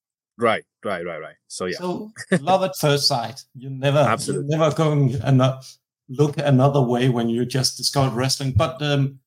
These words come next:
Speaker 1: Absolutely.
Speaker 2: Starboy, can you take us back to where it all began with the training and who you are and how you discovered
Speaker 1: So,
Speaker 2: wrestling?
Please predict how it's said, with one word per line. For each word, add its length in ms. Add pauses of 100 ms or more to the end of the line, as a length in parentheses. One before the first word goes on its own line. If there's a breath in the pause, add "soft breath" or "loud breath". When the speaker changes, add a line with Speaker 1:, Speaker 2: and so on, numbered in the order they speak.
(180)
Speaker 1:
Absolutely. 380
Speaker 2:
Starboy, 380 (280)
can 160
you 80
take 300
us 100
back 280
to 120
where 300
it 100
all 280
began 500
with 220
the 100
training 800
and 260
who 140
you 140
are 440
and 140
how 200
you 240 (480)
discovered 440
Speaker 1:
So, 220
Speaker 2:
wrestling? 260